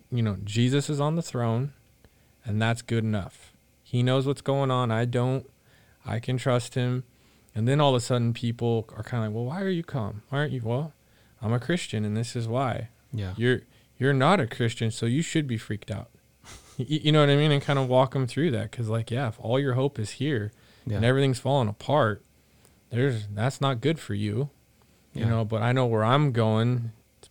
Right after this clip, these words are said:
Speaker 1: perfect, and there's no sin, and there's no disease, and there's no chaos. And so I know that's better.
Speaker 2: Yeah.
Speaker 1: And I know whatever is going on, God's not caught off guard.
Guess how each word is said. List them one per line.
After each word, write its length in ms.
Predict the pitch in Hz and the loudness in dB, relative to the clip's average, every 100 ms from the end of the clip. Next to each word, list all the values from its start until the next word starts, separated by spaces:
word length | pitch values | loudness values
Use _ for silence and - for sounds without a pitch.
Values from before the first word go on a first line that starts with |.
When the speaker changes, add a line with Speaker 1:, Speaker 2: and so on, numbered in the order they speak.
| _ | _
Speaker 1:
perfect, 680 | - 117 123 139 135 - - | -2 0 0 0 -2 -4 -6
and 120 | 107 | -4
there's 200 | 104 101 | -4 -2
no 180 | 117 123 | 0 0
sin, 400 | - 127 120 127 | 0 0 0 0
and 160 | 113 101 | -2 -4
there's 160 | 98 | -4
no 160 | 113 120 | -2 0
disease, 640 | 127 117 120 120 127 120 | 0 0 0 0 0 -2
and 180 | 107 107 - - - - | -4 -6 -12 -20 -20 -12
there's 120 | 104 | -6
no 240 | 110 113 120 | 0 0 0
chaos. 800 | - 123 120 123 127 - - - - - - - - | 0 2 2 2 0 -4 -14 -18 -18 -18 -20 -16 -6
And 180 | 110 | -6
so 120 | - 113 | 0 2
I 80 | 131 | 4
know 160 | 135 | 4
that's 260 | 120 131 - | 4 4 0
better. 520 | 107 131 104 107 120 _ _ _ | -2 0 0 -6 -12 _ _ _
Speaker 2:
Yeah. 220 | 113 90 92 - | -2 -2 -6 -8
Speaker 1:
And 120 | 107 | -4
I 60 | 110 | 0
know 140 | 117 | 2
whatever 720 | 110 113 135 143 139 139 131 127 | 4 4 4 4 6 6 4 0
is 180 | 120 120 | -2 0
going 280 | 131 123 120 | 0 2 2
on, 240 | 123 113 | 2 2
God's 260 | 110 117 127 | 0 0 0
not 200 | 117 - | -4 -2
caught 180 | 123 | -2
off 180 | 120 120 | 0 -2
guard. 360 | - 110 120 | -2 -2 -2